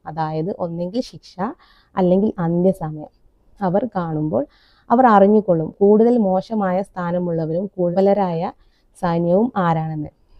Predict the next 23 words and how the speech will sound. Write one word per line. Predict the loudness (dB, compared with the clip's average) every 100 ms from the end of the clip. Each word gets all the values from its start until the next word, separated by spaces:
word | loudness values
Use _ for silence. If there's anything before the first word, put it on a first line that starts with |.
| -20 -14
അപ്പോൾ | -10 -6 -6 -6 _ _ _ _
ഈ | 0
അക്രമികളായ | 0 0 0 2 4 2 2 4
ജനങ്ങൾക്ക് | 2 2 -2 -4 -6 -8 -8 -10 -8
അള്ളാഹു | -4 -2 -2 -4
സമയം | -6 -2 0
നീട്ടിക്കൊടുക്കും. | 2 0 -2 -6 -6 -8 -10
ഒന്നെങ്കിൽ | -6 -4 -2 -2 0 -2
അവർക്കൊരു | 0 0 2 2
വലിയ | 2 2 2 0
ശിക്ഷ | -2 -12 -12 -12 -12 _ _ _
അല്ലെങ്കിൽ | -2 0 0 0 -4
അന്ത്യസമയം. | -4 0 -2 -2 -6 -6 -8 -4
ഈ | 2 4
ഒരു | 4
രണ്ട് | 2 0
കാര്യത്തിന് | 2 0 0 -2 0
വേണ്ടിയിട്ടാണ് | 0 0 -6 -6 -8
സൃഷ്ടാവ് | -8 -10 -8 -4 0 2
അവർക്ക് | 2 0 -2
മുന്നിൽ | -2 -2 -2 -2 -6 _ _ _ -2
കണ്ണടയ്ക്കുന്നത്. | 2 4 2 0 -6 -6 -8 _ -6
ഇനി | -2 -2